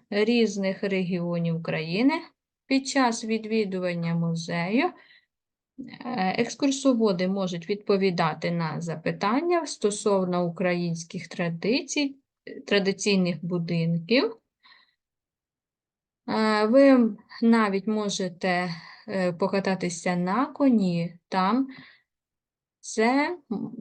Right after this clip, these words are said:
то моя улюблена, улюблене заняття. Так, добре. Ну і що ж, правильно ми дали відповіді на, е, запитання. Е, галочками відкри-, відкри-,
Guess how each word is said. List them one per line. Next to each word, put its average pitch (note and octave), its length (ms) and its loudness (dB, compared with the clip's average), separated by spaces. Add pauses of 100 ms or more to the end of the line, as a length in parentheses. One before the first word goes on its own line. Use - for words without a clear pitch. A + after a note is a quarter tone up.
то D4 240 4
моя G3+ 400 2
улюблена, F#3 920 -4 (680)
улюблене F#3 500 0
заняття. E3+ 720 -6 (1400)
Так, F3 300 -2 (480)
добре. F3+ 580 4
Ну G4+ 320 6
і C4+ 180 6
що F3+ 280 -2
ж, F3 80 -8
правильно F3 460 0
ми E3+ 120 -4
дали F3 300 -4
відповіді F4 540 0
на, D#4+ 240 0 (380)
е, B3+ 120 0
запитання. B3+ 920 0 (1200)
Е, - 280 -12
галочками G#3 840 -4
відкри-, G3+ 540 -2
відкри-, G3 680 -2